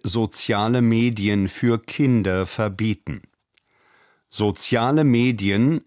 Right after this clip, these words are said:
sind zum Beispiel Instagram,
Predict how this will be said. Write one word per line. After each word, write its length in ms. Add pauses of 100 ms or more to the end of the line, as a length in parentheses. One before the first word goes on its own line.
sind 440
zum 480
Beispiel 800 (240)
Instagram, 1040